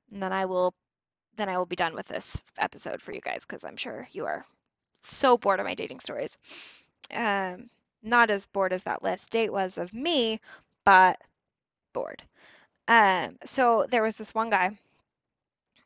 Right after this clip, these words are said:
and he used to come into this bar that I used to bartend at. And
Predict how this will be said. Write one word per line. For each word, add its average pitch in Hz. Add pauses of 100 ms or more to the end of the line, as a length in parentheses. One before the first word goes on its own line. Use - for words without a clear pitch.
(100)
and 240
he 269
used 233
to 254
come 214
into 208
this 190
bar 175
that 214
I 240
used 240
to 254
bartend 254
at. 277 (640)
And 214